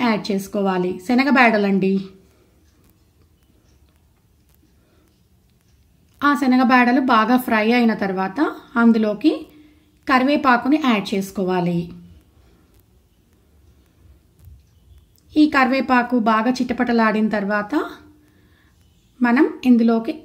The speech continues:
ఇంగువని యాడ్ చేసుకోవాలండి. ఈ వన్ ఫోర్త్ టీ స్పూన్ ఇంగువని యాడ్ చేసుకున్నానండి నేను ఇందులో. ఇప్పుడు మనం ముందుగా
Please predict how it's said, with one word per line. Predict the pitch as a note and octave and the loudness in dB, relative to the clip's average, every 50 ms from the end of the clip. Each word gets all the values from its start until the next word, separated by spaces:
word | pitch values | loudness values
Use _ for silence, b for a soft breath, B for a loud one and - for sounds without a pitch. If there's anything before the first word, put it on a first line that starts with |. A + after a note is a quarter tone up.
| - C4+ C4 | 0 2 2
ఇంగువని | C4+ C#4 D4+ D4+ D#4 D4+ D4+ C#4 | 4 6 6 6 8 8 6 6
యాడ్ | C4+ B3 A3+ A3 A3+ - | 4 2 0 0 0 -2
చేసుకోవాలండి. | A3+ G3+ - - - A3 G#3 G#3 G3+ G3 G3+ G3+ G3+ F#3+ G3+ G#3 G#3 G3+ b b b b b b b b b b b b b b b b b _ _ _ _ _ _ - | -4 -4 -4 -4 -4 -2 -2 0 -2 -2 -2 -2 -2 -2 -4 -4 -6 -10 b b b b b b b b b b b b b b b b b _ _ _ _ _ _ -6
ఈ | C4+ C#4 A#3+ B3+ | -4 -2 0 2
వన్ | A#3+ B3 B3+ B3+ | 4 4 4 4
ఫోర్త్ | - C#4+ C#4 C#4 - - - | 4 2 0 0 -2 -4 -2
టీ | C4 C4 B3+ | -2 -4 -4
స్పూన్ | - - D#4+ E4+ D#4 - C4+ | 0 2 2 2 4 4 2
ఇంగువని | B3+ B3 B3+ B3+ C4 C#4 C4+ C4 B3+ | 4 4 4 4 2 2 0 0 0
యాడ్ | A#3 G#3+ G#3+ - | 0 0 -2 -4
చేసుకున్నానండి | - G#3 G3 - - G#3+ G#3 G3+ G3+ G3 G3 F#3+ F#3 F#3 F#3 | -6 -8 -8 -6 -4 -4 -2 -2 -2 -2 -2 -2 -2 -2 -2
నేను | F#3 F3+ F3+ F3 | -2 -2 -2 0
ఇందులో. | F3 F#3+ F#3 F3+ E3+ E3+ - - - - - _ _ _ _ _ _ _ _ _ _ _ _ _ _ _ _ _ _ _ _ _ _ _ _ _ _ _ _ _ _ _ _ _ _ _ _ _ _ - C#4+ | 0 0 0 0 -2 -2 -6 -10 -16 -20 -20 _ _ _ _ _ _ _ _ _ _ _ _ _ _ _ _ _ _ _ _ _ _ _ _ _ _ _ _ _ _ _ _ _ _ _ _ _ _ -8 -8
ఇప్పుడు | B3+ - B3+ A#3+ C#4+ F#4+ C#5+ C#5+ - - - - A#3+ | -4 -2 0 0 2 0 0 -2 -6 -8 -4 -2 0
మనం | A#3+ A#3+ D4 G#4 B4+ F4 B3+ | 2 2 0 0 2 4 4
ముందుగా | B3 A#3 A#3 A3+ A3+ C4+ D4+ | 6 6 4 2 2 2 2